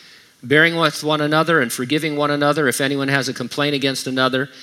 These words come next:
Even as Christ forgave you, so you must also do. Bearing with one another is the practical side of long suffering. You don't just suffer long shaking your head, talking under your breath.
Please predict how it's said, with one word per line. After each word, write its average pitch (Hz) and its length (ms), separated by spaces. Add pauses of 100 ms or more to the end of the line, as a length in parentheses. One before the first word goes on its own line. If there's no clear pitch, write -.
(140)
Even 160 240
as 147 140
Christ 170 400
forgave 156 420
you, 190 220
so 190 220
you 196 260
must 165 240
also 120 320
do. 113 260 (500)
Bearing 202 360
with 214 180
one 190 140
another 185 320
is 147 120
the 135 60
practical 175 600
side 139 340
of 123 140
long 131 240
suffering. 156 480 (260)
You 185 140
don't 208 160
just 180 180
suffer 180 320
long 160 300
shaking 160 400
your 131 140
head, 156 300
talking 151 400
under 151 160
your 117 140
breath. 139 480